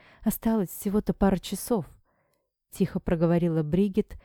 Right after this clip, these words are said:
с которой мы сегодня были соседками. Девушка была довольно милой,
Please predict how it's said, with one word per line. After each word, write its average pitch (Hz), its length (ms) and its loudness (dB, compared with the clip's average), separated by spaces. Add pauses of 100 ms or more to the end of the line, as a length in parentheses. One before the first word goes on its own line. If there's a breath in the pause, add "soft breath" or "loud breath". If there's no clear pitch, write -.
(180 soft breath)
с - 80 -20
которой 175 340 2
мы 165 120 0
сегодня 175 520 0
были 165 240 0
соседками. - 800 -4 (640)
Девушка 220 460 2
была 208 220 4
довольно 214 420 4
милой, 220 480 2